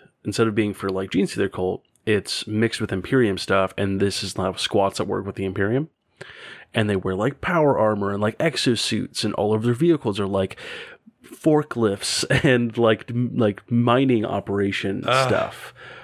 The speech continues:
Speaker 2: John,
Speaker 1: Um,
Speaker 2: stop, stop, stop. It only gets so hard.
Speaker 1: Yeah,
Speaker 2: Just
Speaker 1: like, they could, they could make it great.
Speaker 2: Ugh,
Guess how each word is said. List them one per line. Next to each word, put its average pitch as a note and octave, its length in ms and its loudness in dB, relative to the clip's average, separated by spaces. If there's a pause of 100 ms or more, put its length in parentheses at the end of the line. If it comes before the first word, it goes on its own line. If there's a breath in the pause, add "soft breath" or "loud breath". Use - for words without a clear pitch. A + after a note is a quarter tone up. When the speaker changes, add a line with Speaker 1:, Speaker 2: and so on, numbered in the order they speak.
Speaker 2:
John, B2+ 300 4
Speaker 1:
Um, - 80 -6
Speaker 2:
stop, D3+ 360 2
stop, B2+ 420 2
stop. A#2 420 2
It A2+ 80 0
only C#3 200 2
gets C3+ 260 -2
so A#2+ 200 2
hard. A2 540 4 (640 loud breath)
Speaker 1:
Yeah, B3 280 2
Speaker 2:
Just B2 200 4
Speaker 1:
like, A2 240 2
they C#3 120 4
could, C3 220 -4 (100)
they C#3 80 2
could A#2+ 180 -2
make F#3+ 180 2
it G#2 80 -8
great. B2 520 0
Speaker 2:
Ugh, C#3 320 4